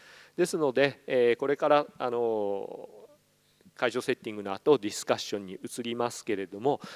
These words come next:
まあ、そのディスカッションのポ-、ポイントとして、まあ、いくつか、えー、私の方で挙げてみたいと思います。まあ、もちろんこれに限らず議論ができればというふうに思っております。まあ、一つは、まあ、このインバウンドの登山者って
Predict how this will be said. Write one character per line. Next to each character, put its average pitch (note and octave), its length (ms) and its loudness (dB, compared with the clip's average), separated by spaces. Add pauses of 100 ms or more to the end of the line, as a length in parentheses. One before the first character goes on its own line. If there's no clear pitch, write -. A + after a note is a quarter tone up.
ま F#3+ 80 -2
あ、 D#3 40 0
そ D#3+ 120 -2
の D3+ 100 2
デ B2+ 120 -2
ィ - 20 -10
ス - 120 -12
カ F#3+ 120 -2
ッ - 20 -2
シ - 140 -4
ョ - 20 2
ン B2+ 60 -4
の G#2+ 80 -2
ポ-、 A2 260 -2 (240)
ポ A#2 140 -4
イ A#2 80 -6
ン A#2+ 40 -14
ト B2+ 160 -4
と B2 140 -8
し - 140 -10
て、 C#3+ 320 -2
ま C#3+ 80 -2
あ、 - 20 2
い B2 80 -8
く - 100 -16
つ - 140 -16
か、 G2 220 -2 (260)
え F#2 320 -10
ー、 G2+ 60 -12
私 G#2+ 280 -10
の G#2 60 -12
方 C3+ 140 0
で G#2 80 0
挙 G2+ 100 -6
げ G#2+ 80 -2
て A2 100 -10
み G#2 120 -12
た G#2 140 -4
い G2 40 -6
と F#2+ 100 -14
思 F#2 120 -16
い - 20 -20
ま A2+ 140 -14
す。 - 280 -14
ま F#3+ 120 2
あ、 - 20 -2
も D#3+ 80 2
ち D#3 100 0
ろ E3 120 6
ん - 20 0
こ D#3 140 4
れ E3 100 2
に D#3+ 80 -2
限 D#3 240 0
ら D3+ 140 4
ず G2+ 120 -4
議 G#2+ 120 -6
論 G2+ 180 -2
が F2+ 80 -10
で F2+ 100 -12
き A2+ 140 -8
れ G2 80 -4
ば G2 160 -12
と - 180 -20 (240)
い G#2+ 60 -12
う G2 40 -12
ふ - 120 -16
う G#2 60 -8
に F#2 100 -16
思 F2+ 200 -18
っ - 20 -20
て - 180 -20
お F2+ 80 -12
り F#2 80 -20
ま G#2 140 -20
す。 - 180 -20 (400)
ま - 60 -4
あ、 D#3+ 40 2
一 A3+ 200 0
つ - 100 -2
は、 C3+ 260 8 (200)
ま D3 80 4
あ、 - 20 4
こ C3 100 -4
の B2+ 100 0
イ D3 60 0
ン D#3+ 120 -4
バ C#3 100 8
ウ C3 40 2
ン B2+ 40 -4
ド B2 100 2
の D#3 40 2
登 C#3+ 200 -2
山 A#2+ 200 2
者 F#2+ 140 -6
っ - 40 -20
て - 340 -8